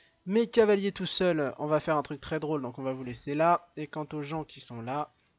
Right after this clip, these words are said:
en avant. Hop, vous, vous ne fuyez pas, vous mettez le tir auto quand vous pouvez.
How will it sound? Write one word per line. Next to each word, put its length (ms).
en 100
avant. 220
Hop, 320
vous, 260
vous 160
ne 180
fuyez 440
pas, 240
vous 120
mettez 260
le 60
tir 200
auto 200
quand 180
vous 140
pouvez. 460